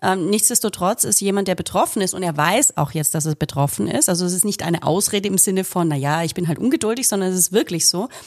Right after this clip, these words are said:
dann kann der sich ja mit der Krankheit erstmal auseinandersetzen und sagen, "Okay, da sind viele, viele Themen in mir, die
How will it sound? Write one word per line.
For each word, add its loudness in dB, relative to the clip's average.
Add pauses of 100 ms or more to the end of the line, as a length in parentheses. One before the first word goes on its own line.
(420)
dann 0
kann 0
der 0
sich -2 (140)
ja 2
mit 0
der 4
Krankheit 0
erstmal 0
auseinandersetzen 0
und -2
sagen, 0
"Okay, -6
da 2
sind 2
viele, -2
viele -4
Themen -2
in 0
mir, 0
die -4